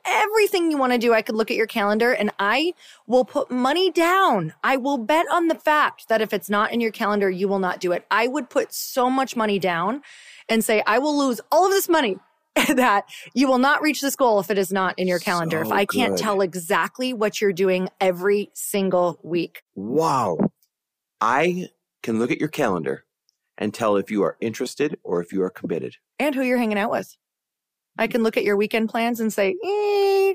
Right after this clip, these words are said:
Speaker 2: Expand
Speaker 1: your
Speaker 2: on that.
Speaker 1: ne-,
Speaker 2: What do you
Speaker 1: your
Speaker 2: mean?
Speaker 1: next week is not gonna be that great." So
Speaker 2: 'Cause people shouldn't have to work weekends just because they're committed.
Speaker 1: No, absolutely not. And you and I were talking yesterday about sometimes these big goals happen in extreme situations.
Speaker 2: Uh-huh.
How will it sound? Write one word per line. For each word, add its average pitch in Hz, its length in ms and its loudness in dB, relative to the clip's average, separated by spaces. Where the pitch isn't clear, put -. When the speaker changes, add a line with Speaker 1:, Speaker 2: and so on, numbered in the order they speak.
Speaker 2:
Expand - 360 -2
Speaker 1:
your 370 80 4
Speaker 2:
on - 40 2
that. - 100 -2
Speaker 1:
ne-, - 40 -8
Speaker 2:
What - 80 -2
do - 60 0
you 381 60 4
Speaker 1:
your 453 60 2
Speaker 2:
mean? 480 120 0
Speaker 1:
next - 200 -8
week 320 240 2
is 277 160 -2
not 233 300 0
gonna 233 200 0
be 202 280 0
that 185 300 0
great." 190 360 0
So 285 380 2
Speaker 2:
'Cause 156 120 -6
people 208 200 2
shouldn't - 260 -2
have - 200 -10
to - 80 -6
work 107 180 -2
weekends 101 400 -2
just - 240 -4
because 92 240 -4
they're - 120 -4
committed. 95 420 -4
Speaker 1:
No, 359 460 2
absolutely 294 460 0
not. 196 320 0
And 233 460 0
you 226 140 2
and 214 100 2
I 202 80 2
were 190 120 2
talking 208 360 -2
yesterday 165 640 -2
about 175 420 0
sometimes 185 420 -2
these 180 240 -6
big 165 340 0
goals 175 300 0
happen 170 300 -2
in 170 120 -2
extreme 175 460 -4
situations. 180 840 -2
Speaker 2:
Uh-huh. 170 260 -6